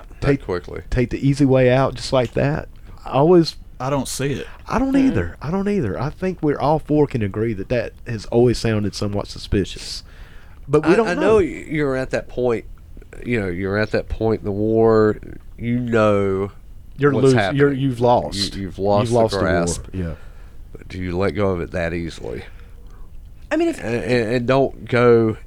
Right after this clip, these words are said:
Speaker 1: and, and get away to fight another day.
Speaker 2: And you can't tell me you don't have a way out.
Speaker 4: Well, that's just it. You know, I mean, it, again, you know, Civil War is, you know, one of my,
Speaker 2: Uh, yeah.
Speaker 4: one of my topics.
Speaker 2: Right.
Speaker 4: Uh, you know, I mean, if, if you look at Jefferson Davis, okay, he knew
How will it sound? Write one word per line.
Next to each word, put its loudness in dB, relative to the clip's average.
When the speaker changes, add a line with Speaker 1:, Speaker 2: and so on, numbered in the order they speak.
Speaker 1:
and, -6
and -4
get 2
away 4
to -6
fight 0
another 0
day. -6
Speaker 2:
And 0
you 0
can't 2
tell 4
me 2
you 4
don't 4
have 2
a 2
way 4
out. 2
Speaker 4:
Well, 0
that's -4
just -6
it. -6
You 0
know, 0
I -2
mean, -2
it, -10
again, 0
you 0
know, 2
Civil -2
War 0
is, -8
you -4
know, 0
one 0
of -4
my, -4
Speaker 2:
Uh, -2
yeah. 2
Speaker 4:
one 4
of -2
my 0
topics. -4
Speaker 2:
Right. -6
Speaker 4:
Uh, -8
you 0
know, 4
I 4
mean, 2
if, -4
if -2
you -2
look -4
at -8
Jefferson -4
Davis, -6
okay, -4
he 0
knew 2